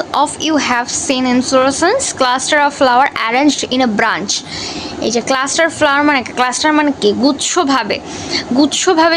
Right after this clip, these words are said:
যে ফ্লাওয়ারগুলো অ্যারেঞ্জড থাকে একটা ব্রাঞ্চে, সেটাকে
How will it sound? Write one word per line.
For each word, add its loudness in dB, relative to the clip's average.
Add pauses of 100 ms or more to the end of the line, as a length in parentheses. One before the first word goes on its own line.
যে 2
ফ্লাওয়ারগুলো 4
অ্যারেঞ্জড 2 (160)
থাকে 0 (140)
একটা 0 (340)
ব্রাঞ্চে, 0 (460)
সেটাকে -2